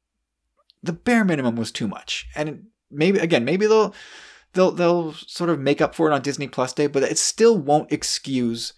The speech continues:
the, the absence on Disney Plus Day. It's, it won't excuse it. And they can't, if they say that, "Ah, we weren't prepared," um, there's, I'm sorry, there's, there's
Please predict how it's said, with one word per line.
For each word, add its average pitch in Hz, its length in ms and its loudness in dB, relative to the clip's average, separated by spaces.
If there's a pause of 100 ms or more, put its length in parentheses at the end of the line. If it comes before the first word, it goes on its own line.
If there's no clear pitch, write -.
(400)
the, 139 300 -6
the 127 380 -4
absence 139 440 0
on 120 200 -2
Disney 113 260 -2
Plus - 300 -8
Day. - 240 -12 (1700)
It's, 147 220 0
it 151 200 2
won't 156 240 -2
excuse 101 320 -4
it. - 40 -10
And 131 100 -6
they 131 60 -2
can't, - 220 -8
if 156 140 -4
they 143 100 4
say 175 240 2
that, 165 220 0
"Ah, 156 180 4
we 160 80 4
weren't 147 200 -2
prepared," 143 540 0 (480)
um, 113 420 -8 (600)
there's, 123 160 -12 (680)
I'm 131 80 -10
sorry, 131 240 4
there's, 113 180 -4
there's 123 480 -6